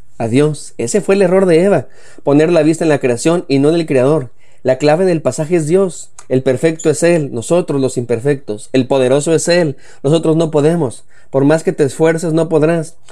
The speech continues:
Por más que camines e intentes, no lo lograrás. Es por su gracia, por medio de la fe en Cristo Jesús. El pasaje parece enseñarnos, no importa si vivas muchos años, lo importante es vivir con Él. Lo importante es estar con Dios.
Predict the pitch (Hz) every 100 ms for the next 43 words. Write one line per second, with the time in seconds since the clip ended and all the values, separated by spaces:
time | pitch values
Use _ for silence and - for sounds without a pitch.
0 | - 139 156 170 196 160 143 165 156 139
1 | 131 127 165 180 151 135 160 180 160 143
2 | 135 170 147 - 139 - 190 165 131 160
3 | 180 151 120 - 131 147 175 190 151 120
4 | 165 170 - - - 135 143 143 156 131
5 | 117 117 101 - - - - - - 147
6 | 143 139 208 214 170 135 147 165 190 175
7 | 151 170 160 143 - - - - 170 196
8 | 196 196 196 165 151 160 180 156 175 170
9 | 151 175 175 123 - - - - 139 139
10 | 139 127 165 175 175 160 151 131 170 170
11 | 139 131 139 120 104 - - - - 131
12 | 127 127 135 160 160 139 127 - 156 156
13 | 147 123 110 104 - -